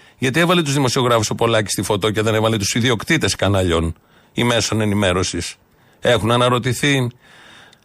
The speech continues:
όλοι αυτοί οι σύντροφοι της αριστεράς που γουστάρουνε πολύ όταν βλέπουνε δημοσιογράφους στο... στα τετραγωνάκια και στις εικόνες; Έβαλε δεκαπέντε προβεβλημένους δημοσιογράφους και η Αρένα από κάτω του λέει μπράβο, χωρίς να ασχολείται και ο Πολάκης και η Αρένα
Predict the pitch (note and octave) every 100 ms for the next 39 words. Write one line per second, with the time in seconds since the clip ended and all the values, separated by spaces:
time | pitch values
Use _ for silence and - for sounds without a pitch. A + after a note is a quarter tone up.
0 | _ _ C#3+ E3+ D3+ E3 D#3 D#3+ D3+ D3+
1 | D3 D3 C#3+ - C#3+ D#3+ D3+ - - -
2 | D3 C3+ - D3+ D3+ C3+ D3+ E3 D3 C#3+
3 | D3+ C#3 D3+ C#3+ C#3 D3 C#3+ D3 C#3 -
4 | D3 C#3+ C#3 C#3 D3 - _ - - -
5 | - - - B2+ C#3 D3 D3 D3+ E3+ D#3+
6 | C3+ C3+ C3 C3 C#3 - F#3+ C#3+ F2 E2+
7 | - _ - - - C3 D#3 E3 C#3+ C#3
8 | A2+ D3+ D3+ C#3+ C3 B2 C3 D3+ D3 C3
9 | A#2+ A#2+ A#2 C3 C#3 - C3+ B2 D3 D3
10 | C3 C#3+ D3 C3 C#3+ C3 B2+ B2+ B2+ C#3+
11 | D3 D#3+ E3+ - D3 C#3+ C#3 B2 A2+ A2
12 | - - D3+ B2+ A#2+ A2+ G#2 - - F#3
13 | C#3+ A2+ A#2 B2 D#3